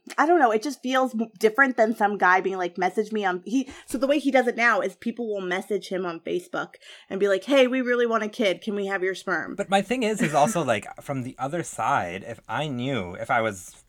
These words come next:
Speaker 2: if I was a woman who wanted to have a child, let's say, I, I, I know the process is difficult. Do I want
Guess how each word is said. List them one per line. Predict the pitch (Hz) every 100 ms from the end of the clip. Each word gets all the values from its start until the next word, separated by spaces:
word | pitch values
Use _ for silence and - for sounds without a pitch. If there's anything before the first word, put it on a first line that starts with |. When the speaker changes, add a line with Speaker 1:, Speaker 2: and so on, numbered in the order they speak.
| _
Speaker 2:
if | 120 131
I | 131
was | 131
a |
woman | 113 113 110
who | 104
wanted | 98 90
to | 98
have | 90
a |
child, | 90 - 87 85 87
let's | 90 -
say, | 95 87 90 - _ -
I, | 104 107 101
I, | 110 98 95 -
I | 107
know | 120 135
the | 104
process | - 104 - 92
is | 98 -
difficult. | 147 175 - 92 -
Do | 107
I | 120
want | 107 113 117